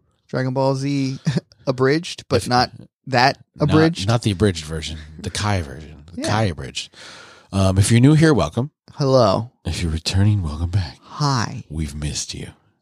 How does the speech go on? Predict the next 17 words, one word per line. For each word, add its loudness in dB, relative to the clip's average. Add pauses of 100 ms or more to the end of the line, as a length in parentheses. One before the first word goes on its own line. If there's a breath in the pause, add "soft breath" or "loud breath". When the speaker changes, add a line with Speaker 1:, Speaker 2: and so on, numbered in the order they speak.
Speaker 1:
Eh. -16 (560 soft breath)
Speaker 2:
We -2
have. 2
It's -6
been -2
two -4
weeks. -12
Speaker 1:
It's -2
been 2
two 0
weeks. 0
Speaker 2:
It's -16
Speaker 1:
Sorry, -4
Speaker 2:
been 6
Speaker 1:
gang. 0 (100)
Speaker 2:
one 2
week. 2